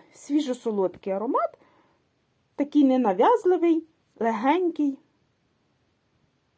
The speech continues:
Мабуть, е, мабуть, залишу собі. Нехай буде. Тим паче, так як я хочу зібрати, е, в свою колекцію всі парфуми компанії Oriflame, то залишу собі. А ще один планую взяти, то не знаю.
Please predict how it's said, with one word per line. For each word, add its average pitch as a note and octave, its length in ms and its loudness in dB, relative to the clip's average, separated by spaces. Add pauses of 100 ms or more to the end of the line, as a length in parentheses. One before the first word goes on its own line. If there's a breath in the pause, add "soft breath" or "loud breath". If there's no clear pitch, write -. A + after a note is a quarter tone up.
(360)
Мабуть, B3 380 -6
е, G3+ 340 -8 (440 loud breath)
мабуть, A3 400 -2
залишу G#3 440 -2
собі. A#3+ 380 2 (440 loud breath)
Нехай G#3 340 0
буде. C#4+ 320 4 (260)
Тим A#3+ 140 0
паче, A#3+ 260 -2
так G#3 180 -4
як G#3 160 -8
я G3+ 80 -2
хочу G#3 360 -6
зібрати, F#3 500 -4 (340 loud breath)
е, F#3 60 -2
в F#3 60 -10
свою G3 280 -6
колекцію F#3 520 -4
всі F3 280 -12
парфуми E3 500 -8
компанії E3 500 -10
Oriflame, E4+ 520 -6
то B3+ 160 -6
залишу F#3 480 -6
собі. - 360 -14 (420 loud breath)
А G#3+ 220 4
ще E4+ 300 0
один B3 340 2
планую A3+ 500 -2
взяти, B3+ 400 -2
то G#3 160 -6
не F#3+ 140 -4
знаю. C#3+ 420 -8